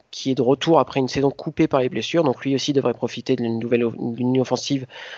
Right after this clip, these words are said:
euh, voilà, qui est retou-, qui est re-, de retour presque à cent pour cent avec beaucoup plus d'expérience. Et du côté du running back, donc, j'ai, j'ai nommé Jahmyr Gibbs, euh, le true freshman, et bien sûr Jordan Mason, euh, qui sort d'une saison à plus de neuf cents yards. Donc là, le duo, euh, le one-two punch devrait être vachement intéressant, euh,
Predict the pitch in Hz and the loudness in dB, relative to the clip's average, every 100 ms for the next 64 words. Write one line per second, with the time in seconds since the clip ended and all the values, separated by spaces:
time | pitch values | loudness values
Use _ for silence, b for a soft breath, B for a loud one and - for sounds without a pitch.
0 | B - 107 107 107 107 110 107 - 113 | B 0 2 2 2 2 2 0 0 0
1 | 113 - 123 127 117 113 123 123 135 - | 0 -2 0 4 4 2 0 0 0 -2
2 | 123 120 - 120 123 - 131 113 - 139 | 0 0 0 0 0 2 2 0 -2 -4
3 | - 127 117 - - - - - B B | -4 -4 -4 -2 -2 -2 -4 -8 B B
4 | B B B 180 180 180 156 151 131 120 | B B B 4 8 8 8 8 6 4
5 | 123 160 135 - 120 113 110 110 123 131 | 4 6 4 2 0 2 0 0 0 2
6 | 131 123 127 127 117 165 - - - 135 | 4 4 2 2 2 -2 -4 -10 -2 0
7 | 113 110 127 117 - - 110 107 131 160 | 2 2 2 0 -4 -6 -4 0 4 4
8 | - 147 123 123 117 156 135 131 127 120 | 4 0 0 0 2 2 4 4 4 2
9 | - 156 170 - 123 107 110 - 120 160 | 2 2 2 0 0 0 -2 -6 -4 0
10 | 151 123 147 156 117 139 - 147 135 104 | 2 2 2 2 0 -2 0 2 2 2
11 | - - 135 117 113 123 131 110 104 117 | -2 -4 -2 -2 -2 0 2 2 0 0
12 | 135 - 135 147 160 - 117 117 - 92 | -2 -2 2 2 2 0 0 0 0 -4
13 | - 131 165 151 143 131 - 143 127 | -2 2 2 2 2 0 2 4 4